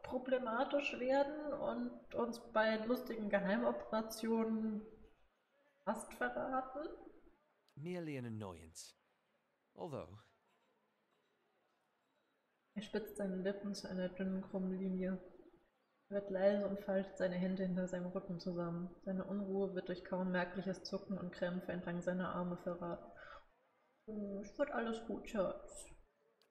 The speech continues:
Speaker 2: Defiance Bay is said to have an entire institution dedicated to the study and cure of soul-related ailments. Since our journeys have already brought us to the city,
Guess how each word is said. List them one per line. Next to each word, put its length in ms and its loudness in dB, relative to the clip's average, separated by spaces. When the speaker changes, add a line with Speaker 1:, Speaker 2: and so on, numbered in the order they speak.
Speaker 2:
Defiance 580 -6
Bay 480 -6
is 80 -14
said 320 -10
to 140 -8
have 180 -8
an 120 -8
entire 500 -8
institution 880 -10
dedicated 460 -12
to 60 -16
the 120 -14
study 540 -10
and 160 -12
cure 260 -8
of 160 -8
soul-related 680 -10
ailments. 520 -12
Since 480 -10
our 180 -8
journeys 540 -8
have 120 -12
already 300 -8
brought 260 -10
us 120 -14
to 100 -16
the 80 -12
city, 460 -10